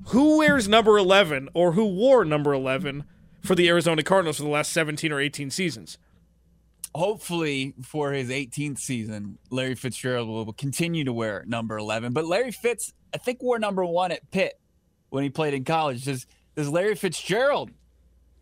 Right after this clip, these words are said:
Speaker 2: does he get intrigued by the, the changing of the numbers? Does he wear a single digit, does he, for his final season? No, you can't do that because
Speaker 1: Yeah, is
Speaker 2: he's
Speaker 1: Kyler
Speaker 2: wearing
Speaker 1: Murray gonna wear a half?
Speaker 2: <laughs>
Speaker 1: Is he gonna go
Speaker 2: He's gonna wear
Speaker 1: point five? Is he gonna go N B A jock jams and, and,
Speaker 2: Yeah,
Speaker 1: and
Speaker 2: it's,
Speaker 1: wear
Speaker 2: it's
Speaker 1: a
Speaker 2: like,
Speaker 1: half?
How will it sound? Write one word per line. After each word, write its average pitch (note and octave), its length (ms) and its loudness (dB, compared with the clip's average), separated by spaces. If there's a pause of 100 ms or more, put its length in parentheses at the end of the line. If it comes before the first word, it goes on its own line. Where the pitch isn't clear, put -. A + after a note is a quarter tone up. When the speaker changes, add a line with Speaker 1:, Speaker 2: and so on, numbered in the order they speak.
Speaker 2:
does C#3 140 -4
he B3+ 140 -4
get D4+ 280 -2
intrigued E3 560 -2
by D#3 220 -2
the, C#3 320 -4
the C#3 140 -6
changing C#3+ 500 -4
of B2 120 -4
the A#2+ 100 -6
numbers? A2+ 320 -6
Does B2+ 180 -6
he F3+ 100 -6
wear F#3+ 220 -4
a D#3+ 60 -4
single D3 360 -6
digit, B2+ 240 -4
does C#3+ 160 -4
he, C#3+ 100 -12
for E3 180 -4
his C#3 120 -6
final C#3+ 380 -4
season? B2+ 300 -6
No, C3 120 -2
you B2+ 180 -4
can't D3 220 -6
do D3+ 80 -4
that E3+ 180 -2
because D3 520 -4
Speaker 1:
Yeah, A3 340 8
is G3+ 140 8
Speaker 2:
he's E3 80 0
Speaker 1:
Kyler A#3 80 10
Speaker 2:
wearing B3 160 10
Speaker 1:
Murray A#3+ 160 10
gonna A3+ 140 8
wear A3+ 120 10
a F#3+ 80 8
half? A3 480 4 (580)
Speaker 2:
<laughs> - 380 -6
Speaker 1:
Is G#3 160 6
he C4 60 8
gonna C4+ 140 8
go B3 100 12
Speaker 2:
He's B3 60 10
gonna - 20 -2
wear E3 100 2
Speaker 1:
point B3+ 220 8
five? A3 260 8
Is B3 60 2
he G#3+ 40 0
gonna A3+ 120 4
go A3+ 100 10
N A#3 240 4
B A#3+ 220 4
A A#3 40 2
jock F3+ 380 4
jams C4 560 4 (300)
and, G3 240 2
and, G3+ 160 2
Speaker 2:
Yeah, G#3 60 2
Speaker 1:
and G#3 180 4
Speaker 2:
it's, F#3+ 40 -2
Speaker 1:
wear A3+ 260 6
Speaker 2:
it's G#3+ 120 -4
Speaker 1:
a - 20 4
Speaker 2:
like, E3+ 80 2
Speaker 1:
half? A3 460 4